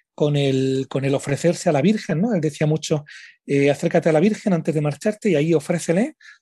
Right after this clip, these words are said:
todo lo que me has dicho", ¿no? Y que la Virgen también vea esto, que tengas conciencia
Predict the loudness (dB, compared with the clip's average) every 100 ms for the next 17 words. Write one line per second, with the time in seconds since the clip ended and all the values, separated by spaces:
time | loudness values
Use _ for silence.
0 | _ 4 6 6 4 2 0 -2 -6 -10
1 | -12 -14 _ _ _ _ _ -2 -2 -2
2 | _ -20 _ -6 -2 0 2 0 0 0
3 | 0 0 2 4 2 -2 -8 -6 -2 -2
4 | -2 -2 -4 -4 -4 -4 -6 -12 -18